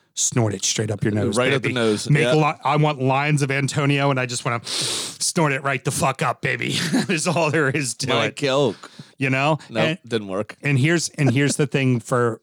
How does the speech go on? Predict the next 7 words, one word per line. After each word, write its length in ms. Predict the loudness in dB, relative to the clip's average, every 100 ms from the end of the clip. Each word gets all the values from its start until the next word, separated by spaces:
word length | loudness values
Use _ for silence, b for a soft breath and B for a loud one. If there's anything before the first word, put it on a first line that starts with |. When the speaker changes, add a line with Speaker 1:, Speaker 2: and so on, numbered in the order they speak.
| -8
Speaker 1:
for 280 | 0 0
them, 440 | 0 -2 -2 -4 -4
right? 280 | -2 -2 -4 -10 _ _ _ _
Okay, 260 | -2 0 0
you've 200 | -2 0
won 380 | 0 2 2 0
three 840 | -6 -4 0 2 2 2 0